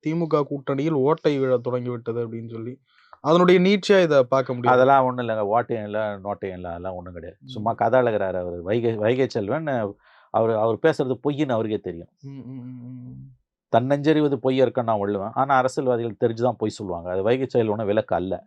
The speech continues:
Speaker 1: ம், ம், ம், ம், ம்.
Speaker 2: அதெல்லாம் ஓட்டையும் இல்ல, எதுவும் இல்ல. திமுக கூட்டணி ஒழுங்கா தான் இருக்குது. அந்த கூட்டணி உடையாது, அந்த கூட்டணி தொடரும்.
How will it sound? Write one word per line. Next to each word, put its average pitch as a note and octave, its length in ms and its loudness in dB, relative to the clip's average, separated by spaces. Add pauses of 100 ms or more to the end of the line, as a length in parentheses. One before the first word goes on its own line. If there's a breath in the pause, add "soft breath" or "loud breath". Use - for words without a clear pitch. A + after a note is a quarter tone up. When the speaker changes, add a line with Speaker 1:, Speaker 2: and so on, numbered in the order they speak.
Speaker 1:
ம், C#3+ 80 -18
ம், C#3+ 180 -14
ம், C3 240 -12
ம், B2+ 480 -16
ம். B2 40 -12
Speaker 2:
அதெல்லாம் C3 280 4
ஓட்டையும் C3 400 4
இல்ல, A#2 140 0
எதுவும் G#2+ 340 0
இல்ல. E2+ 300 -6
திமுக B2+ 240 4
கூட்டணி A2+ 280 -2
ஒழுங்கா A#2 340 0
தான் A#2+ 160 4
இருக்குது. A2 220 -4
அந்த A#2+ 160 -2
கூட்டணி A#2+ 340 -2
உடையாது, A#2+ 440 4
அந்த A#2+ 160 -2
கூட்டணி G2+ 360 -4
தொடரும். F2 380 -4